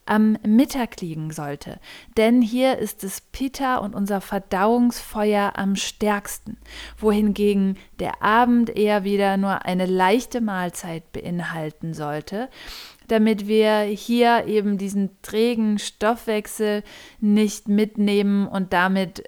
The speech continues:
Verdauungsstörungen bekommen, beziehungsweise eine schwere Mahlzeit am Abend kann auch zu Schlafstörungen führen.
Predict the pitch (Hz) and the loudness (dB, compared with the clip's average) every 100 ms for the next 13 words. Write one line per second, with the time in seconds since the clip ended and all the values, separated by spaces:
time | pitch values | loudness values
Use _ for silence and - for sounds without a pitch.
0 | - - 185 170 165 175 185 180 - - | -18 -10 -8 0 2 4 0 -4 -8 -8
1 | 170 175 170 160 165 160 170 170 - 170 | -4 -2 -2 -4 -4 -6 -8 -8 -6 -4
2 | 165 160 170 - 220 214 196 196 185 185 | -4 -8 -8 -6 -4 -2 -2 -2 -2 -2
3 | 123 175 - 196 208 196 185 185 202 180 | -4 -6 -4 0 0 2 2 0 -2 -6
4 | - - 175 - 190 202 202 - 202 - | -6 -10 -8 -4 -2 0 -2 -6 -8 -4
5 | 185 - 240 - 185 170 - 160 151 147 | -6 -6 -8 0 0 0 -8 -12 -12 -12
6 | 139 151 - 156 - | -12 -14 -14 -12 -12